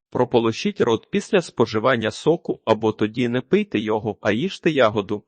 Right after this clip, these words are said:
Містка в ній клітковина буде сприяти очищенню зубної емалі після контакту з роз'їдаючими її кислотами. Надмірне поїдання ягід, надче серце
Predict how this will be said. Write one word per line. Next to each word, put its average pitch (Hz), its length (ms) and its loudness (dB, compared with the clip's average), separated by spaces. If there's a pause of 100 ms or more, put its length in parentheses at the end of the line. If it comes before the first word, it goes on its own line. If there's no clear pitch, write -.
(100)
Містка 110 420 0
в 185 120 -4
ній 101 160 -4
клітковина 120 680 -2
буде 107 300 -4
сприяти - 580 -6
очищенню 113 720 -6
зубної 104 540 -4
емалі 107 400 0
після 127 360 -4
контакту 113 640 -2
з - 80 -10
роз'їдаючими 110 880 -4
її 107 340 -10
кислотами. 151 680 -2
Надмірне 123 520 -2
поїдання 113 640 -2
ягід, 110 360 -6
надче 117 380 -2
серце - 400 -10